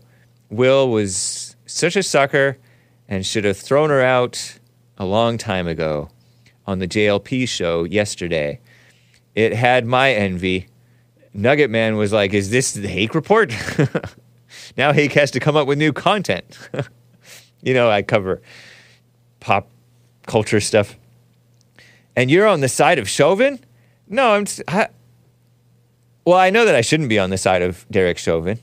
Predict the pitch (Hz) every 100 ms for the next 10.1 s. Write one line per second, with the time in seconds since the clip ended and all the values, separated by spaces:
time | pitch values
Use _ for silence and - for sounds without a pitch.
0 | _ _ - 120 120 113 110 104 101 -
1 | _ _ 120 135 139 151 131 - 139 127
2 | - 135 123 120 113 131 120 - 113 -
3 | 123 117 110 117 98 117 107 107 - -
4 | - _ 139 - 175 175 151 131 131 -
5 | 147 117 87 - _ - - - 170 139
6 | 127 113 107 117 110 104 120 82 - _
7 | _ _ _ _ _ _ _ _ _ _
8 | _ _ - 92 104 131 135 120 110 -
9 | 113 113 107 101 101 95 101 110 110 107